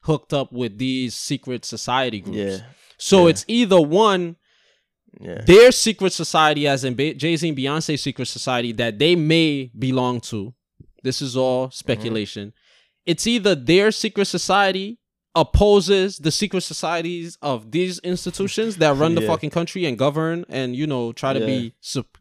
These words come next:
Speaker 1: you know, police s-, to niggas, or your fucking judgment, your objectiveness,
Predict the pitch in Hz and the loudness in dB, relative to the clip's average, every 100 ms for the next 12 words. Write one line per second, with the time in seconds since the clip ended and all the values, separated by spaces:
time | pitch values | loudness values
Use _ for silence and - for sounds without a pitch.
0 | - 123 143 104 - 131 139 147 - - | -14 -8 -6 -6 -4 -2 -2 -4 -10 -18
1 | _ - - _ _ _ - 156 139 151 | _ -20 -20 _ _ _ -6 -4 -2 -4
2 | 165 185 _ _ - _ _ _ - 247 | -6 -8 _ _ -20 _ _ _ 8 10
3 | 202 170 185 254 _ _ _ _ _ _ | 12 10 6 2 _ _ _ _ _ _
4 | _ _ _ _ _ _ 117 147 185 240 | _ _ _ _ _ _ 0 2 2 2
5 | 233 214 202 185 170 - - 127 110 _ | 2 2 2 0 -4 -10 -20 -20 -20 _
6 | _ _ - 117 202 220 196 196 165 202 | _ _ -6 6 6 8 4 0 2 2
7 | - 170 147 117 196 220 196 180 180 165 | 2 0 0 4 2 4 0 0 -2 -2